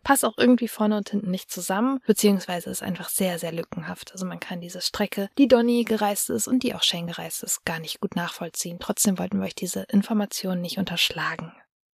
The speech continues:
Und dann gibt es auch noch eine kurze Bemerkung eines weiteren Freundes. Dieser möchte allerdings unbekannt bleiben.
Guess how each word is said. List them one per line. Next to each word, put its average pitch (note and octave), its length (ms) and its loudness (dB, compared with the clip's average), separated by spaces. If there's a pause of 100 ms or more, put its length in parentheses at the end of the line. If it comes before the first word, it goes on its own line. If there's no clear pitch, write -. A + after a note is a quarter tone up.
(360)
Und D4 160 10
dann D#4+ 140 6
gibt D4+ 140 2
es C4 120 2
auch A3+ 80 4
noch A#3+ 140 4
eine A3 160 4
kurze - 340 4
Bemerkung G#3 560 2
eines F#3 400 -4
weiteren F3+ 440 -2
Freundes. E3+ 840 -8 (640)
Dieser G#3+ 220 8
möchte G3 260 0
allerdings F3+ 460 -6 (100)
unbekannt F#3 540 0
bleiben. - 420 -12